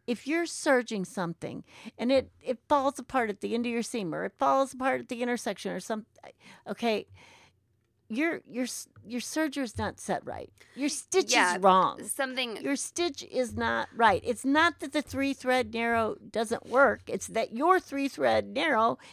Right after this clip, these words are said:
Speaker 1: is not working.
Speaker 2: That's right, and that's why
Speaker 1: Yes.
Speaker 2: Sarah's three thread was
Speaker 1: Right.
Speaker 2: like, it was opening up a
Speaker 1: Right.
Speaker 2: lot, and
Speaker 1: But see,
Speaker 2: that's
Speaker 1: that's, I think it was smart because she came to me and said, "Look
Speaker 2: Yeah.
Speaker 1: at this."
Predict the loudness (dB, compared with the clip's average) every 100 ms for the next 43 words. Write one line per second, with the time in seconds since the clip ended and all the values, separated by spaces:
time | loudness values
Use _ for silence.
0 | -10 -6 -2 0 0 -2 -8 4 4 4
1 | -2 -6 -8 -10 -2 2 4 6 4 4
2 | 0 4 6 6 6 4 2 -2 -6 -2
3 | 2 4 4 6 8 8 6 4 4 2
4 | -2 _ _ 0 0 -2 0 0 2 0
5 | -2 -2 2 4 4 4 4 4 4 2
6 | 0 2 6 6 8 6 4 2 2 0
7 | 0 -2 2 2 2 0 0 0 -2 -6
8 | -2 0 0 0 0 0 2 2 2 0
9 | 4 6 6 2 0 0 0 -6